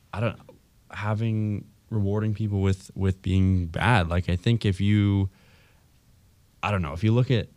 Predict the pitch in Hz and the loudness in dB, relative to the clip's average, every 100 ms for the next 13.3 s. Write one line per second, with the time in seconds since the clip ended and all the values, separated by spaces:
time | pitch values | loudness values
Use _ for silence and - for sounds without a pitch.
0 | _ _ _ - 107 - - 101 95 92 | _ _ _ -4 -4 -2 -4 -2 0 0
1 | 90 87 - - 92 90 90 85 82 82 | -2 -4 -8 -6 -2 0 0 0 -2 -2
2 | 92 92 87 - - - - 85 87 87 | 0 0 0 -2 -8 -10 -4 -4 -2 -4
3 | 80 90 - 87 87 82 85 87 - _ | -6 -8 -8 -6 -6 -8 -8 -12 -14 _
4 | _ _ _ - 101 101 90 - 139 127 | _ _ _ -6 -2 -2 -2 -2 0 0
5 | 123 110 85 104 92 78 - 101 95 101 | 0 -2 -2 -2 -2 -4 -4 -2 0 0
6 | 98 - 92 107 85 92 101 98 98 101 | 0 0 2 2 2 2 2 4 2 0
7 | - 101 101 95 90 92 92 82 92 80 | 0 0 0 0 0 0 0 0 -2 -4
8 | - - _ _ - 101 107 165 156 113 | -10 -18 _ _ -6 -2 2 4 4 2
9 | 90 95 85 92 - 104 82 95 - _ | 0 -2 -4 -8 -2 -2 -2 -8 -14 _
10 | _ _ - 101 113 110 104 - 98 104 | _ _ -4 2 4 6 4 2 -2 0
11 | 101 98 95 85 95 92 - _ - - | 0 0 -2 -2 -2 -2 -4 _ -12 -4
12 | 98 95 90 87 90 90 82 82 92 90 | 0 2 2 0 -2 -2 -2 -2 -2 -2
13 | 85 78 | -2 -4